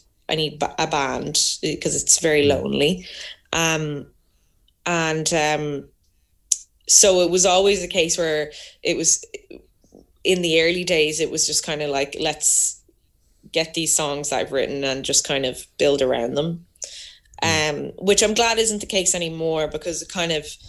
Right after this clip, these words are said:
Speaker 1: um, it, it leaves, it leaves very little room for, um, kind of experimentation or, or, like, changes. Everything was kind of like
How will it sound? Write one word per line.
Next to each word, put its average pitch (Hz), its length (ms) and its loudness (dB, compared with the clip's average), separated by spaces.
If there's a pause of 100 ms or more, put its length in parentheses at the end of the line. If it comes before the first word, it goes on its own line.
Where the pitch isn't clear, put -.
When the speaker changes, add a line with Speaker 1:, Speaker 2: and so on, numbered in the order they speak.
(520)
Speaker 1:
um, 147 480 -4 (380)
it, 185 220 -2 (120)
it 185 180 2
leaves, 196 720 0 (120)
it 110 140 -2
leaves 202 380 -2 (340)
very 180 320 2
little - 180 0
room 175 260 -4
for, 151 580 -4 (120)
um, 143 460 -8 (1300)
kind 190 180 -4
of 170 60 -4
experimentation 156 1000 -2
or, 135 300 -4 (340)
or, 175 160 4
like, 160 220 2
changes. 151 840 -2
Everything 160 320 -4
was 156 160 -2
kind 143 160 -2
of 139 120 -4
like 127 280 -4